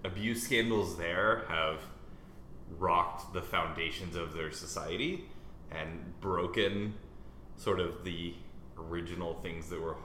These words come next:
making them, I don't know, fearful or, uh, against change and listening to their local priest and all that stuff. Like, that's done. And so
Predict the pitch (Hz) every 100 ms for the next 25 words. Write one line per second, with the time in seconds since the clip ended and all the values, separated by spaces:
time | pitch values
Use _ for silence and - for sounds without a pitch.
0 | - - - - - 82 80 87 80 82
1 | 80 78 - - - - - - - -
2 | - - - - - - - - - -
3 | - 165 160 143 92 - - - - -
4 | - - - - - - - - - -
5 | - - - 107 104 - 104 95 90 78
6 | 76 76 - - - 85 82 82 87 80
7 | - 107 104 98 90 85 85 - 87 82
8 | 80 82 80 80 - 107 92 - 82 82
9 | 80 73 - 82 - 85 - 85 - -
10 | 85 71 - - - - - - 90 90
11 | 90 85 82